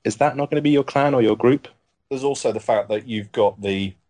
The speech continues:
Speaker 2: uh, the established faction bases anyway, so they probably want to start with at least to try and, you know, get the Empire off the ground so that everybody understands, you know,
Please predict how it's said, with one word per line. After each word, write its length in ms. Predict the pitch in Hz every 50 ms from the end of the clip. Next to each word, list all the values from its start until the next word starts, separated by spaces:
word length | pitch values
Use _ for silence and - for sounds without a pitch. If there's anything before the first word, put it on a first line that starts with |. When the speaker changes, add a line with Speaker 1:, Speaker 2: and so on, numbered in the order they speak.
| _ - -
Speaker 2:
uh, 120 | 107 95
the 140 | 92 92 90
established 600 | 95 - - - 113 104 101 - 92 92 - -
faction 480 | - 117 107 107 - - - 107 101 95
bases 500 | 98 104 104 107 104 - - 98 95 110
anyway, 440 | 104 104 104 98 90 90 85 85
so 160 | - - 110 98
they 100 | 110 107
probably 400 | - - 165 123 101 95 95 92
want 240 | 92 92 90 -
to 100 | - -
start 380 | - - - - 107 104 95 85
with 140 | 92 90 87
at 100 | 90 82
least 420 | 95 101 104 98 95 - - -
to 120 | - 104 98
try 320 | - - 107 95 95 92
and, 260 | 90 87 90 87 - - - - - - - - - _ -
you 80 | 117 107
know, 120 | 95 95
get 240 | 95 98 110 101 107
the 120 | 110 101
Empire 480 | 101 98 98 95 - - 98 92 90 90
off 200 | 90 90 - -
the 40 | 98
ground 400 | 85 104 98 98 95 92 90 92
so 120 | - 104
that 100 | 92 92
everybody 400 | 95 92 87 92 90 95 92 92
understands, 640 | 92 87 82 85 - - 107 95 90 87 87 - -
you 80 | 107 92
know, 160 | 87 85